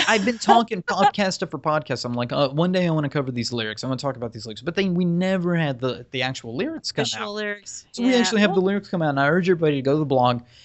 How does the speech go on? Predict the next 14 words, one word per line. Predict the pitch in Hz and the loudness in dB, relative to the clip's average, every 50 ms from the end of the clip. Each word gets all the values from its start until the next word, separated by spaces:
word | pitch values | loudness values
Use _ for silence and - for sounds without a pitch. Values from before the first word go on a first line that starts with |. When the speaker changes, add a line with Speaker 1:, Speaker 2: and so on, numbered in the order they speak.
| - _ | -10 _
Speaker 1:
and | - 120 120 120 131 | -4 -4 -2 -2 -2
read | 165 175 156 120 | 0 0 0 -2
it. | 110 104 113 - _ _ _ _ _ _ | -4 -8 -12 -18 _ _ _ _ _ _
Because | 175 190 220 190 | 2 4 4 4
I | 185 | 4
really | 185 190 208 254 285 302 277 | 2 2 2 2 4 4 2
think, | 262 - - 175 160 147 139 139 - - - _ _ | 2 2 0 0 2 2 0 -4 -8 -16 -20 _ _
like, | - 180 180 165 - - _ _ _ _ _ _ _ | -8 -6 -6 -6 -8 -14 _ _ _ _ _ _ _
it, | 196 208 196 - _ _ | -6 -6 -6 -6 _ _
it | - 196 147 160 | -6 -6 -2 0
means | 175 180 202 226 254 285 294 277 - | 2 2 4 4 4 2 0 2 2
a | 247 | 2
lot | 208 185 175 175 170 175 180 175 - - | 2 4 2 0 0 0 0 0 -2 -4
from | - - - 160 156 151 147 147 147 143 | -12 -6 -2 0 0 2 2 0 -2 -4